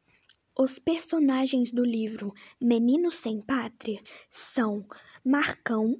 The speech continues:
o filho mais velho de Zé Maria e Tererê, irmão de Ricardo, Pla-, Pa-, Pablo e de Nicole. A história acontece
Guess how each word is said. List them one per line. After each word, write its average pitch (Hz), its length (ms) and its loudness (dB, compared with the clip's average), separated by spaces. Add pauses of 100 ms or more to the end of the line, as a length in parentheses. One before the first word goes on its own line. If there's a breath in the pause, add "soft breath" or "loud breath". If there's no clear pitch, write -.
o 277 80 4
filho 339 480 4
mais 269 240 2
velho 226 280 0
de 226 160 -2
Zé 226 200 0
Maria 233 600 0
e 269 80 6 (240)
Tererê, 226 640 2 (800 loud breath)
irmão 277 540 4
de 349 120 4
Ricardo, 277 840 0 (880 loud breath)
Pla-, 262 340 2 (180)
Pa-, 240 280 0 (120)
Pablo 285 480 2 (600)
e 277 80 2
de 262 140 -2
Nicole. 226 600 -2 (800 loud breath)
A 339 120 2
história 262 640 -2
acontece 254 760 -4